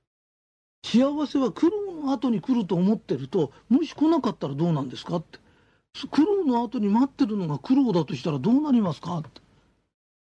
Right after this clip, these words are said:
で、みんなが、あたかも苦労の後に幸せが来るようなことを言ってるけど、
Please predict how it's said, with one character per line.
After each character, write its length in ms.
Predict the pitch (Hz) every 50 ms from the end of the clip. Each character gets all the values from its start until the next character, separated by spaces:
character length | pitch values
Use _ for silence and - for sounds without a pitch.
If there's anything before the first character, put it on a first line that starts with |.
| _ _ _ _ _ _ _ - 185 185
で、 40 | - - -
み 140 | 214 240 302
ん 120 | 330 339
な 120 | 339 339 349
が、 360 | 254 226 240 254 208 139 - - _ _ _ _ _ _ _ _ _ _ _ _ _ _ _ _ _ _ _ _ _
あ 140 | - 269 -
た 140 | - 392 -
か 120 | - 381
も 160 | 370 302 196
苦 160 | - - 330
労 200 | 403 403 415 392
の 140 | 320 269 247
後 180 | 240 214 262 233
に 100 | 220 185
幸 280 | 160 220 240 240 233
せ 80 | 208 233
が 120 | 214 208
来 120 | - - 269
る 120 | 226 247
よ 100 | 240 220
う 20 | 196
な 80 | 190
こ 120 | 165 170 147
と 80 | 175
を 40 | 156
言 120 | 151 185
っ 20 | 170
て 160 | - - 262
る 100 | 254 226
け 120 | 190 175
ど、 180 | 156 160 139 -